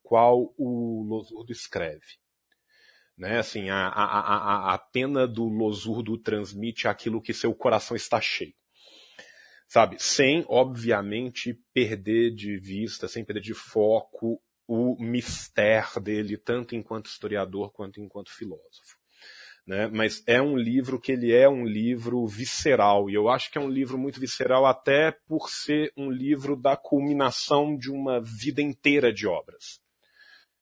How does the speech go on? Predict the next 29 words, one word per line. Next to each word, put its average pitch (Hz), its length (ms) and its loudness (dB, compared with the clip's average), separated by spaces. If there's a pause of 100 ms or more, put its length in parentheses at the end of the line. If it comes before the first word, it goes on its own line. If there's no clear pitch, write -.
(300)
Sabe? 107 360 4
Então, 113 160 -2
assim, 113 340 -4
o, 120 100 0
o, 113 720 0
o 113 40 -2
Marxismo 139 340 -2
Ocidental, 123 640 4
ele 123 120 2
é 123 60 2
um 123 100 0
livro 120 340 -2
que - 120 0
é 117 60 4
muito 147 280 -2
interessante, 123 640 -2
porque, 131 260 -6
assim, 127 320 -4
se 123 180 -4
eu 147 80 0
tivesse 143 440 -2
que - 100 -10
falar 123 440 2
pra 123 140 0
você 120 360 -2
ler 123 240 2
Losurdo 131 600 0
em 127 120 -4
alguma 117 600 0